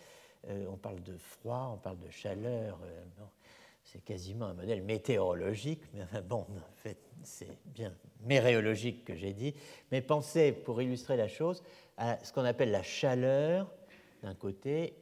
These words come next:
et d'autre part, ce qu'on appelle la chaleur ressentie. On vous explique souvent, euh,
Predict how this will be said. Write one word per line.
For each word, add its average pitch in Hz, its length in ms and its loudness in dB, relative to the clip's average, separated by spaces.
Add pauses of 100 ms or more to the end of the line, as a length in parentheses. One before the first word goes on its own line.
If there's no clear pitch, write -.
et 117 160 -8
d'autre 113 300 -4
part, 165 160 -2
ce - 60 -14
qu'on 120 100 0
appelle 135 220 -2
la 98 100 0
chaleur 151 580 4
ressentie. 131 800 -4 (540)
On 104 80 -10
vous 104 220 -8
explique 110 360 -10
souvent, 127 720 -2
euh, 92 420 -6